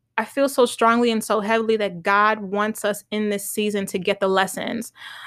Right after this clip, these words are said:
Um, God has been pulling me into, into doing some things, into revamping some things. And that has been my,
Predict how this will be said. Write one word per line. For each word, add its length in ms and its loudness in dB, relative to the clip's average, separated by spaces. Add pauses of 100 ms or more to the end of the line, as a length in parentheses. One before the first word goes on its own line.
(120)
Um, 500 2 (720)
God 240 4
has 140 2
been 160 4
pulling 320 4
me 120 4
into, 320 -2
into 220 -4
doing 560 0 (100)
some 200 -6
things, 480 4
into 240 0
revamping 580 0
some 160 -2
things. 580 0
And 460 -4 (600)
that 280 2
has 180 2
been 240 4
my, 600 2